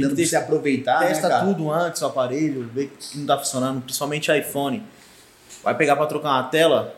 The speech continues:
Speaker 2: aí você troca, o cliente fala, "Ó, não tá funcionando a digital, tava funcionando." Então ali na hora,
Speaker 1: Já testa
Speaker 2: por mais
Speaker 1: antes,
Speaker 2: que a tela
Speaker 1: né?
Speaker 2: esteja quebrada, você sente que a vibração ali da digital tá funcionando.
Speaker 1: Tá funcionando.
Speaker 2: Ou o volume, som.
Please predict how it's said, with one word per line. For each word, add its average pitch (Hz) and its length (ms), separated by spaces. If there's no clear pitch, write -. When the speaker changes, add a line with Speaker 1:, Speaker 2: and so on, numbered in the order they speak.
Speaker 2:
aí 113 100
você 123 160
troca, 135 360
o - 40
cliente 139 220
fala, 165 160
"Ó, - 180
não 151 100
tá 160 140
funcionando 160 320
a 165 60
digital, 151 380
tava 135 220
funcionando." 139 600
Então 120 220
ali 120 160
na 120 180
hora, 131 200
Speaker 1:
Já 120 120
testa 139 460
Speaker 2:
por 120 100
mais 190 200
Speaker 1:
antes, - 20
Speaker 2:
que 220 60
a 196 40
tela 262 160
Speaker 1:
né? 180 60
Speaker 2:
esteja 165 280
quebrada, 147 600
você 131 280
sente 135 340
que - 80
a 131 180
vibração 123 520
ali 117 140
da 113 120
digital 107 320
tá 110 100
funcionando. 117 380
Speaker 1:
Tá 143 60
funcionando. 123 560
Speaker 2:
Ou 143 80
o 135 40
volume, 139 480
som. 160 480